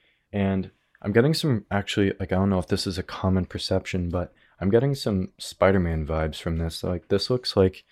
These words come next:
this could be the D C U's Spider-Man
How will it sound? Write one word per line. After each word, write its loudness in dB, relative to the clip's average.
this -2
could 0
be 4
the 0
D 0
C -2
U's 0
Spider-Man 2